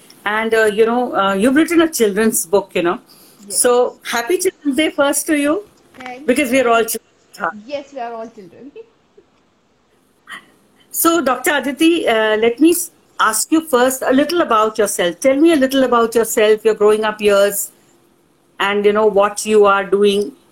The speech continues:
Speaker 1: at
Speaker 2: Thank you.
Speaker 1: present.
Speaker 2: Yeah. So, uh, growing up, I was really, really shy, like, underconfident, uh, super underconfident. Matlab, I could not even speak in front of people.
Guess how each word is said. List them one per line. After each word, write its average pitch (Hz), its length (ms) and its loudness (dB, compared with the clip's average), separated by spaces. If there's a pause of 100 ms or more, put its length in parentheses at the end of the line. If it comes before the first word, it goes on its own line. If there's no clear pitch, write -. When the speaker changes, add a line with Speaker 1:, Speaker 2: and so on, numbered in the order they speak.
(380)
Speaker 1:
at 196 80 -4
Speaker 2:
Thank 208 60 -14
you. 208 40 -18
Speaker 1:
present. 208 680 0 (120)
Speaker 2:
Yeah. 165 120 -20 (720)
So, 302 400 -12 (100)
uh, 214 280 -16 (120)
growing 247 480 -14
up, 277 240 -12
I 233 140 -16
was 240 260 -20 (160)
really, 220 400 -18
really 208 400 -18
shy, 170 300 -20
like, 214 340 -18
underconfident, 240 1200 -16 (640)
uh, 220 300 -16
super 330 520 -16
underconfident. 220 880 -14 (420)
Matlab, 262 320 -12 (100)
I 254 260 -4
could 311 200 -12
not 285 260 -8
even 302 240 -12
speak 277 280 -18
in 254 120 -12
front 277 200 -10
of 320 80 -14
people. 294 260 -10